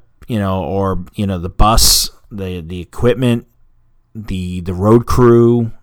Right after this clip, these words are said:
you know, everything. The lighting guys, I mean, everything. And they're going to all these venues, and there's money that's being put down, and there's all sorts of these things, and people don't realize that. They just think these bands are fucking millionaires, and that's it.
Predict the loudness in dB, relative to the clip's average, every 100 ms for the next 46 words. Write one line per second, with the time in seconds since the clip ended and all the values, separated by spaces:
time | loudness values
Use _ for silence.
0 | _ _ -20 -20 _ -8 -6 -6 -4 2
1 | 4 4 0 -6 -10 -8 -2 0 2 2
2 | 4 4 4 2 0 -2 -4 -8 -10 -8
3 | -4 -2 0 0 -2 -6 -6 -8 -8 -8
4 | -8 -8 -10 -12 -4 -2 0 0 2 2
5 | 2 -2 -4 -6 -4 -4 -4 -4 -4 -2
6 | -4 -4 -6 -2 -2 -4 -6 -6 -4 -4
7 | -4 -4 -6 -10 -18 -20 -20 -20 -10 -6
8 | -2 0 2 2 0 -2 -2 -4 -4 0
9 | 0 2 0 0 0 -2 2 4 4 2
10 | 2 2 2 0 -2 -4 -4 -8 _ -20
11 | _ -8 -6 -4 -4 -4 -2 -2 2 0
12 | 2 0 -2 -2 -2 -2 -2 -2 0 2
13 | 0 2 2 2 0 0 -2 0 2 2
14 | -2